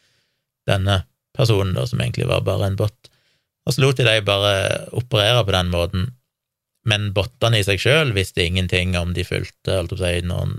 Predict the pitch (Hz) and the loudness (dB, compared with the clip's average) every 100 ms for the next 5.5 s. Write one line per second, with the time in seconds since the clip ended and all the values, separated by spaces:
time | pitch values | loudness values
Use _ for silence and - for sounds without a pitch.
0 | - - 92 92 92 92 87 92 107 120 | -6 0 2 2 0 0 0 0 0 -2
1 | 98 95 92 95 120 127 113 110 - 127 | 0 0 0 2 2 0 -4 -6 -10 -8
2 | - 123 107 90 - 95 - 110 101 101 | -6 -2 0 0 -2 -4 -2 0 0 0
3 | 101 - - 135 98 101 98 98 95 95 | -2 -2 0 2 2 0 -2 2 2 2
4 | 156 139 98 92 92 92 92 85 - 90 | 2 2 0 0 0 0 0 -4 -2 0
5 | 110 120 - 131 | 2 0 0 2